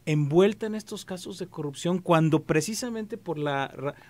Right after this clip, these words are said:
por lo que está haciendo ahora, por la, la, la, lo importante que resulta, tendría que ser una caja de cristal. Esa es la otra parte que a mí me, me, me genera demasiados problemas, ¿no? Es decir,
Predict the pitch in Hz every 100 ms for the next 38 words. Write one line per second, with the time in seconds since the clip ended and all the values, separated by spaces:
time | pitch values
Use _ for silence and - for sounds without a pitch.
0 | - 143 143 151 - 208 208 196 185 185
1 | 156 113 123 - _ _ 131 127 131 135
2 | 131 131 135 131 143 135 135 139 135 165
3 | 175 190 180 170 165 165 139 135 - _
4 | - _ 127 131 156 - 170 170 165 160
5 | 156 - 156 - 117 - 147 139 - -
6 | 143 160 170 175 180 175 170 - 135 131
7 | 151 165 165 165 139 127 120 - 120 117
8 | 117 113 113 113 160 147 117 117 - 160
9 | - - 131 143 143 110 113 95 - 143